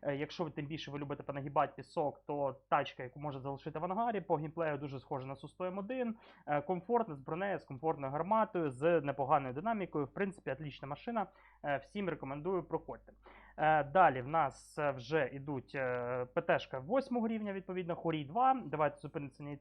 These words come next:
чуть-чуть більш детальніше. Е, як на мене, дуже посередня машина, одна з найгірших машин цієї гілки.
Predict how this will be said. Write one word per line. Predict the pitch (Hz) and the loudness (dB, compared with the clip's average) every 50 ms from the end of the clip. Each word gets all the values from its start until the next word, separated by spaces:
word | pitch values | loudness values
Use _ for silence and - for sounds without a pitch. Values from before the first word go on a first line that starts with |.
| _ _ _ _ | _ _ _ _
чуть-чуть | - - 262 - - - 170 151 135 | -2 -2 -2 0 -2 -2 -4 -4 -2
більш | 131 135 127 127 | -4 -6 -6 -4
детальніше. | 156 185 - 269 262 240 208 180 - - 170 160 - - - - - - - | -4 -2 2 2 2 2 0 -2 -2 -2 -2 -2 -4 -10 -20 -20 -20 -8 -4
Е, | 160 151 151 147 143 | 0 0 2 2 2
як | 135 165 196 - - | 2 2 2 2 2
на | 156 151 | 0 -2
мене, | 156 151 143 135 123 117 123 131 135 - - - _ _ _ _ _ _ _ | 0 2 2 2 0 -4 -8 -10 -14 -14 -16 -18 _ _ _ _ _ _ _
дуже | - 156 180 233 208 147 135 135 | -4 0 2 2 2 2 0 -4
посередня | - 147 - - 170 165 156 147 156 165 | -6 -6 -4 -2 0 0 0 0 0 -2
машина, | 180 170 - - 277 269 233 180 | -2 -2 -2 -2 0 4 4 4
одна | 151 151 156 165 156 | 4 4 4 2 2
з | 139 | 2
найгірших | 143 160 147 131 160 151 120 - - 117 | 2 0 0 0 0 -2 -2 -4 -8 -10
машин | 139 135 131 - 165 143 | -8 -8 -6 -6 -8 -10
цієї | 123 _ - 165 185 190 196 190 226 | -8 _ -4 -4 -2 -2 -2 -2 -2
гілки. | 262 277 262 - - 220 202 | -2 -2 -4 -4 -4 -6 -6